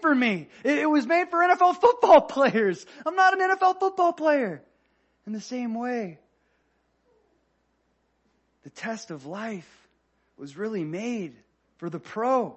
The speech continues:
The standard that God gave was really only the standard that Jesus Christ himself could keep. The pedagogue,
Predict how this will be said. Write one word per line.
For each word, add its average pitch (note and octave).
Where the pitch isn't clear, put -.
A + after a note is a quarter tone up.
The D3+
standard A3+
that E3+
God D3+
gave G#3
was C#3+
really A3
only A3
the E3+
standard A3+
that E3+
Jesus G3
Christ G#3+
himself G#3
could D#3
keep. C4
The C#3+
pedagogue, B2+